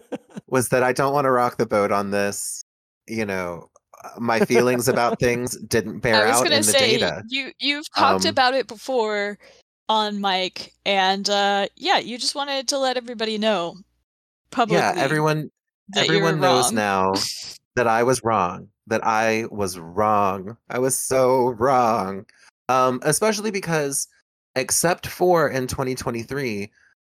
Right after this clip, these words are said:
Speaker 2: the number one would have been the same across the board. The only difference in twenty twenty-three is that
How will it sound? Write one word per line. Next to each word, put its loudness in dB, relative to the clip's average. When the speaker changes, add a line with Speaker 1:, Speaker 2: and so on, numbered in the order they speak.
Speaker 2:
the 2
number 2
one 2
would 2
have 2
been 0
the -2
same 0
across -2
the -10
board. -4
The 0
only 0
difference -2
in -2
twenty -4
twenty-three -2
is 0
that 2